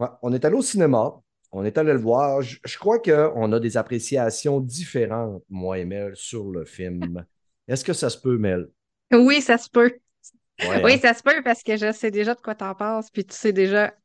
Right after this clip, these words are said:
Speaker 2: de quoi j'en
Speaker 1: Ouais.
Speaker 2: pense.
Speaker 1: Ouais. Ben écoute, tu sais, d'entrée de jeu, habituellement, je vais donner le Rotten, euh, après, mais là, je vais le donner tout de suite parce que moi, je suis plus du côté des reviews qui sont à quarante-huit pour cent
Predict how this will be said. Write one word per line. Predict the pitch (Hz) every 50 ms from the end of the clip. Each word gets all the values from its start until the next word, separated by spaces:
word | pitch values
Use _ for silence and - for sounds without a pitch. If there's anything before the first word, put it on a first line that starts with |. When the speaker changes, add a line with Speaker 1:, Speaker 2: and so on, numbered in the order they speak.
| _ _ -
Speaker 2:
de | 190 214
quoi | 208 - 214 202
j'en | 208 190 185 - 196
Speaker 1:
Ouais. | 202 214
Speaker 2:
pense. | - - _ _ - - - -
Speaker 1:
Ouais. | 90 90 - _ -
Ben | - 107
écoute, | 110 - 208 226 226 226
tu | - 247 247
sais, | - 170 208
d'entrée | 185 131 123 120 - 160
de | 156 143
jeu, | 190 233
habituellement, | 190 147 - 160 147 151 240 269
je | 196 156
vais | 117
donner | 101 104 98 98 117 135 143
le | 131 117
Rotten, | 104 90 95 95 98 - - 123 123 131 131 131 131 123 117 - - _
euh, | 82 85 82 80 80 80 80 80 78 78 76 _ _ _ _ -
après, | 85 80 - 92 120 185 202 - - _ _ _ _ _
mais | 90 98
là, | 156 175
je | 131
vais | 147
le | 123
donner | 110 110 120 131
tout | 123
de |
suite | - 220 226 -
parce | 170 -
que | - - 120
moi, | 123 147 196
je | 226 -
suis | - -
plus | _ 160 208 254 180 131
du | 127 -
côté | - 123 120 113 110 113 - 151
des | 147 143 131 110
reviews | 110 107 98 98 117 147
qui | 151 -
sont | - 107 95 90
à | 95
quarante-huit | - - 104 101 107 113 104 - - 120 - _
pour | - 104 90
cent | - - 104 110 147 220